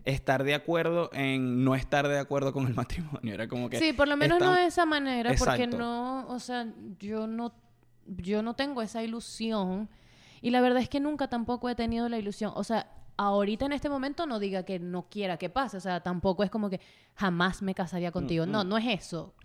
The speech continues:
Speaker 2: Pero es
Speaker 1: Ojo,
Speaker 2: que
Speaker 1: nos
Speaker 2: yo
Speaker 1: vamos
Speaker 2: tamp-
Speaker 1: a casar, probablemente po-,
Speaker 2: Sí,
Speaker 1: pase,
Speaker 2: pero
Speaker 1: pero no es por, no
Speaker 2: pero no por, ni siquiera hay que explicar el por qué nos casaríamos en algún
Speaker 1: Ujú.
Speaker 2: momento, porque eso es algo incluso muy personal.
Speaker 1: Ujú.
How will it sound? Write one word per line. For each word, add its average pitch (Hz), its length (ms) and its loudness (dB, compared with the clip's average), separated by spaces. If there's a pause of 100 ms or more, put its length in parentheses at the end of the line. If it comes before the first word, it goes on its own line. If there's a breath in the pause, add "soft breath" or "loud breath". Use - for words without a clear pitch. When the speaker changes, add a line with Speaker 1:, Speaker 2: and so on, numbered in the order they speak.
(200)
Speaker 2:
Pero 240 280 2
es 247 80 4
Speaker 1:
Ojo, 127 200 6
Speaker 2:
que 269 180 4
Speaker 1:
nos 123 120 2
Speaker 2:
yo - 60 6
Speaker 1:
vamos 147 280 6
Speaker 2:
tamp- 180 40 6
Speaker 1:
a 175 60 4
casar, 143 420 2
probablemente 139 760 0
po-, 123 160 -2
Speaker 2:
Sí, 330 140 4
Speaker 1:
pase, 269 240 8
Speaker 2:
pero 262 140 6
Speaker 1:
pero 254 180 6
no 254 160 4
es 139 80 2
por, 160 320 2 (120)
no 143 340 -2
Speaker 2:
pero 285 240 8
no 294 260 2
por, 330 240 0 (720)
ni 262 220 -2
siquiera 262 300 2
hay 302 60 2
que 311 80 0
explicar 240 360 0
el 262 140 0
por 220 280 -4
qué 226 280 -2
nos 247 340 -4
casaríamos 196 580 -6
en 208 80 -4
algún 123 200 2
Speaker 1:
Ujú. 131 60 2
Speaker 2:
momento, 175 440 -2
porque 175 420 -6
eso 185 260 -4
es 208 80 -2
algo 220 200 -2
incluso 214 340 -4
muy 214 140 -6
personal. 196 680 -6
Speaker 1:
Ujú. 123 440 -2